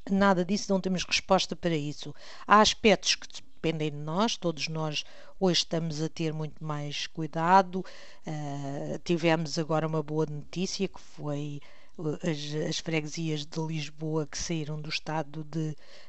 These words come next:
calamidade, mas, eh, nem tudo depende de nós. E não sabemos como é que vai ser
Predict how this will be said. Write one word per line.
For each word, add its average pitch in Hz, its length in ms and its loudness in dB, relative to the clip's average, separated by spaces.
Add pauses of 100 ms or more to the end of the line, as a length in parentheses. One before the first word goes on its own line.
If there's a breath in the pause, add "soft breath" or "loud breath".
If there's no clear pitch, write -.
(180 loud breath)
calamidade, 170 800 2 (380 loud breath)
mas, 190 560 4
eh, 170 520 2
nem 196 200 8
tudo 196 240 -2
depende 180 360 0
de 135 100 -8
nós. 131 320 -4
E 220 100 4
não 208 160 8
sabemos 185 640 4
como 170 400 2
é 147 60 -2
que - 160 -8
vai 156 180 0
ser 147 500 -4